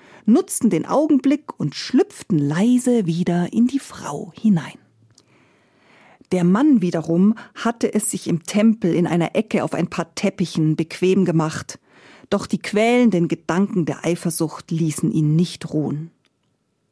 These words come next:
Wie überrascht war er, als er auf einmal Stimmen vernahm, die angeregt miteinander plauderten. Voller Verwunderung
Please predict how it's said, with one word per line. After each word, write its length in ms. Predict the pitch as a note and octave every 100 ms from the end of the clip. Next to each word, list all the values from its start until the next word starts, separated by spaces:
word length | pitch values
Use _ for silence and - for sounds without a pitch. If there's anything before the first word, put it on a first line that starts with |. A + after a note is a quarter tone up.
| _ _ _ _ _ _ _
Wie 120 | -
überrascht 680 | - D#3 C#3+ A#3 A4 - -
war 240 | D3+ D3+ -
er, 260 | F#3 G#3+ B3 - -
als 280 | - A#3 A#3+
er 80 | -
auf 160 | -
einmal 240 | G3 F3+ E3
Stimmen 500 | - - B3+ D4 F#3+
vernahm, 540 | - D#3+ D#3+ E3+ E3+ - C#4 A3
die 200 | G3 - -
angeregt 840 | D#4+ G4 B3 F#3+ E3+ G#3+ A#3 -
miteinander 580 | F3 F3+ F3 D#3 D#3+ F3
plauderten. 760 | - F#3+ D#3+ F3 D#3 - E3 - _ _ _ _ _ _ _ _ _ _ _ _ _ _
Voller 400 | - D#4 F#4 B3+
Verwunderung 840 | - D#3 D#3 C#4 D4+ F3 F3 F3